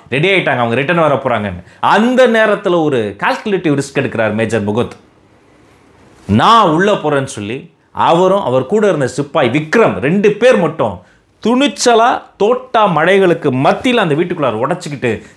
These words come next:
கிரானைட்டை போட்டு உள்ள பார்ஜின் பண்றாங்க. உள்ள நுழைஞ்ச உடனே ஒரு பயங்கரவாதியை,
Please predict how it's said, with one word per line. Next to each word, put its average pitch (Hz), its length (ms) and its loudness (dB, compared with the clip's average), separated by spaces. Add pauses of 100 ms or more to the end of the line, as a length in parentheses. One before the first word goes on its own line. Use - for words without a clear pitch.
(120)
கிரானைட்டை 170 520 0
போட்டு 151 320 -4
உள்ள 131 200 0
பார்ஜின் 101 400 -4
பண்றாங்க. 85 260 -12 (1800)
உள்ள 160 420 4
நுழைஞ்ச 147 420 2
உடனே 120 240 0
ஒரு 151 160 0
பயங்கரவாதியை, 110 840 -2